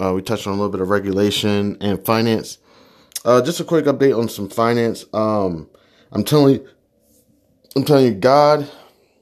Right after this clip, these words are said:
God does not allow me to seclude myself,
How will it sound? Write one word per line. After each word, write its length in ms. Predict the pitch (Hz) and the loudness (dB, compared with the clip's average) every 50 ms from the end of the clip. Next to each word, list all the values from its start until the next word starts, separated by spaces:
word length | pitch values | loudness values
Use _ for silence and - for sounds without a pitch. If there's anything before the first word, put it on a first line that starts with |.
| _ _ _ _ _ _ _ _ _ _ _ _ _ _ _ _ _ _ _ - _ - | _ _ _ _ _ _ _ _ _ _ _ _ _ _ _ _ _ _ _ -20 _ 0
God 320 | 123 123 131 139 139 135 | 2 4 6 6 4 4
does 160 | 120 120 110 | 2 -2 -2
not 200 | 113 113 113 113 | -2 -2 -2 -2
allow 360 | 107 101 98 104 110 107 104 98 | -2 -2 0 0 2 2 0 0
me 320 | 95 98 98 95 92 90 82 | -2 -4 -4 -4 -6 -6 -8
to 580 | - - - - 101 95 90 87 85 82 76 - _ _ _ _ _ _ _ _ _ _ _ _ _ - | -10 -12 -8 -4 -2 -2 -2 -2 -4 -8 -10 -16 _ _ _ _ _ _ _ _ _ _ _ _ _ -4
seclude 480 | - 110 104 - - 127 123 120 113 | -2 -2 -2 -2 0 2 4 4 4
myself, 840 | 113 110 107 104 101 - - 120 113 110 104 104 98 - - - _ | 4 2 0 0 0 0 2 4 6 6 4 2 -2 -6 -16 -20 _